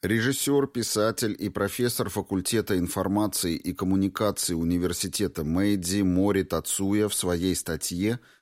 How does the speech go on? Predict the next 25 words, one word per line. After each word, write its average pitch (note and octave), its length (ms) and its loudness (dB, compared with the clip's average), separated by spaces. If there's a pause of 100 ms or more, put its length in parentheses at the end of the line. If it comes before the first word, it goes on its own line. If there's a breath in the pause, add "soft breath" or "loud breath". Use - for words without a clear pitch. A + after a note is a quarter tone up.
(160 soft breath)
посвященной G2 680 0
смертной G2 500 -2
казни F#2 400 -2
в E2+ 40 -2
Японии, F2 680 0 (380 soft breath)
доказывает C3 800 0
несостоятельность A#2 1160 0
еще G2+ 380 2
одного F#2+ 420 2
аргумента, F#2 680 0
приводимого F2 720 0
сторонниками G2 800 0
применения F2+ 760 2
высшей F2+ 420 0
меры E2 280 0
наказания. D#2+ 840 -4 (720)
Многие C#3+ 480 2
сторонники C3+ 640 2
смертной A#2+ 560 0
казни G#2 460 0
не F#2+ 280 2
исходят A2+ 600 0
из G#2+ 140 2
логических F#2+ 760 0
соображений, F#2+ 960 0